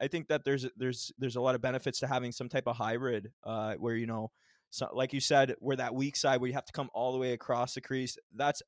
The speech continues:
a very, very clear situation where you're not gonna take a straight line,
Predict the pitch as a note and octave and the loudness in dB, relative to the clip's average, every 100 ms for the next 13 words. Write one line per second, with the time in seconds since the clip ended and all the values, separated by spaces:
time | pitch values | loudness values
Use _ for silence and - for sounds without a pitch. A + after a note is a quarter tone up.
0 | - B2+ A#2 C#3 D#3+ E3+ C3+ C3+ C3+ C3 | -4 -4 0 4 6 6 4 4 4 2
1 | - C3+ C3 B2+ - A2+ A#2 A#2 B2 A#2+ | -2 -2 0 0 -4 -4 0 0 0 -2
2 | A2+ A2+ A2 A2+ A#2+ B2+ A#2+ - A#2+ G#2+ | -2 -4 -4 -4 -6 -6 -6 -6 -6 -6
3 | - A#2+ F2+ G#2+ A#2 C#3+ | -4 -4 -4 -4 -4 -4